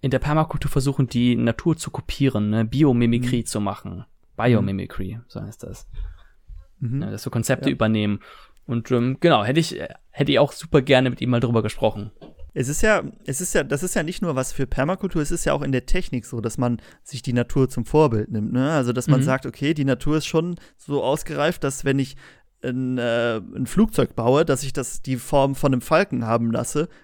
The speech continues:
Speaker 2: weil der halt extrem schnell, ähm, sich durch die Luft bewegt, weil er so stromlinienförmig
Speaker 1: Mhm.
Speaker 2: gebaut ist. Und wenn man sich so Flugzeuge, es gibt diese,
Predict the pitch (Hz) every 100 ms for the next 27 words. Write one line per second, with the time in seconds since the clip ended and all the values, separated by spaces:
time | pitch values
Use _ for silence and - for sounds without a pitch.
0 | _ 127 127 147 147 139 135 - - -
1 | - 151 151 - 147 147 156 - - _
2 | _ - 120 127 135 135 131 123 131 120
3 | - _ _ _ _ - 135 - 135 175
4 | - 113 131 - 135 123 117 - 165 151
5 | 139 127 123 139 127 - 120 156 160 123
6 | - - - - 135 139 131 127 139 131
7 | 120 185 - 160 156 139 - 131 139 120